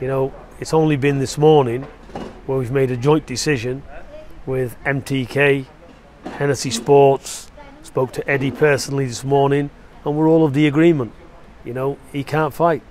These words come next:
because what is the point sending him out there? To do what? To put on a, a lackluster display, risk his career? You know, I'm quite sure all of his management team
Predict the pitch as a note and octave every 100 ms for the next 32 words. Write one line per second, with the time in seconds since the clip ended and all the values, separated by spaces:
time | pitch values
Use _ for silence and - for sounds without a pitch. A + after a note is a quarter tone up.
0 | - - - - - A#2 C3 C3 - -
1 | - - B2 D3 D#3 C#3 D#3 - C#3 B2+
2 | B2+ - C#3 C3 B2+ C3 C#3+ C#3+ A2 G2
3 | - - - - - C3 D#3+ C#3 C#3+ A2
4 | - - - - - - F3+ - A#2+ D3
5 | C3+ B2+ A2 - - A2+ C#3+ C#3+ C#3+ D3
6 | - C#3+ A#2+ C3 - C#3 D3+ F3 - -
7 | - - - C#3+ C#3 - C3 - C3+ C3
8 | D#3 E3 F3 - - - - - - -
9 | C3 C3 B2 D#3+ D3 A#2+ D#3+ D#3+ B2 B2+
10 | - - - - D3+ D#3+ D3 C#3 C3 D#3
11 | D3 A#2 C3 A#2 A2+ A2 C3+